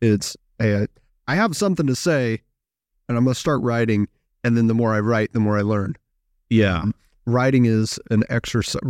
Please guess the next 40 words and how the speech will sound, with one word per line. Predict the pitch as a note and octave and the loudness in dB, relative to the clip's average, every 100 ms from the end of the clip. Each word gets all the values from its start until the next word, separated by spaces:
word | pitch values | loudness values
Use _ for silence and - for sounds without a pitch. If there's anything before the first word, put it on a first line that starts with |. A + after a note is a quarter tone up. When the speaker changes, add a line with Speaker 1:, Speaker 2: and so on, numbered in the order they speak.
| A#2+ | -6
Speaker 1:
To | - E3 | -2 2
write | C3 C3 - | 2 0 0
is | A#2 - | -2 -2
to | G2 | -6
think. | - A2+ - - _ _ _ - | -2 -2 -2 -8 _ _ _ -6
And | G#2+ G#2 | 0 0
Speaker 2:
Mm-hmm. | G2+ | 2
Speaker 1:
so | G#2+ G#2+ | 0 0
sometimes | A#2+ A2 A2+ G#2+ G#2+ - _ _ _ _ - | 2 0 0 0 0 -4 _ _ _ _ -6
writing | A2 A#2 C#3 A2 | 0 2 4 4
it | A2 | 0
is | A2 - | -2 -4
to | G#2+ | -6
figure | - - C3+ A#2 | -6 -4 0 2
out | G#2+ - | 0 -2
what | G#2+ A2 | 0 0
it | G#2+ | 2
is | G#2+ G#2 G#2 - _ - | 0 0 -4 -10 _ -4
that | A2+ | 0
I | G#2+ | 2
was | G#2 G2+ | 0 -2
already | A#2+ A2 G#2+ G#2 G2 | 0 0 2 0 0
thinking. | C3+ E3 E3 D3 _ - | -2 -2 -4 -14 _ 0
Speaker 2:
Yeah. | G#2 E2+ - _ _ B2+ | 0 0 -8 _ _ -2
Speaker 1:
Well, | B2+ B2 - | -2 -2 -2
the, | B2 B2+ B2+ | 0 0 -2
what | C#3 C#3+ D3+ _ _ _ - | 0 0 0 _ _ _ -6
made | C3 C#3 F#3 | 0 2 2
me | F#3 C#3+ | 2 2
write | A#2 B2 B2+ - | 2 2 0 -2
on | B2 B2+ A#2+ | -2 0 2
this | A#2 - | 0 -2
topic, | - - D3 - A#2 - | -8 -6 -4 -4 -6 -2
maybe | A#2+ A2 A2 G#2+ G#2+ - _ _ _ _ - | 0 2 2 2 0 -4 _ _ _ _ -6
the | |
question | A2 A#2 - G#2+ | -2 0 0 0
that | G#2+ | -2
you're | A#2 F3 A2+ - | -2 -2 -4 -4
asking, | A#2 A#2 - - B2+ C3+ _ _ _ - | -4 -4 -2 0 0 -4 _ _ _ -2
is | A#2+ A2+ A2 G#2+ | 2 2 0 -4